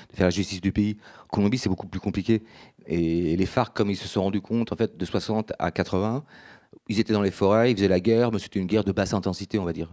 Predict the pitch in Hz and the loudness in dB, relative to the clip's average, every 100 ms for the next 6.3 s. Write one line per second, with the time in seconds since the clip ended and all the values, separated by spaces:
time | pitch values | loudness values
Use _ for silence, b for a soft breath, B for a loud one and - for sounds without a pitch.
0 | - 69 82 76 64 95 95 87 - B | -10 -4 -2 -2 -4 -6 -6 -8 -10 B
1 | B 95 98 95 85 87 85 101 107 117 | B 0 2 2 0 -2 0 0 0 0
2 | - b b - 85 78 78 69 80 80 | -10 b b -8 -6 -4 -4 -2 -2 0
3 | 92 98 95 95 87 85 85 85 - 110 | 0 0 0 0 -2 -4 -2 -4 -2 -2
4 | 110 - 90 92 90 85 92 - 101 101 | -2 -4 -2 0 0 0 -2 0 -2 2
5 | 98 87 90 90 92 98 - 95 90 - | 0 2 2 2 0 -4 -4 -4 -4 -4
6 | 87 - | -8 -8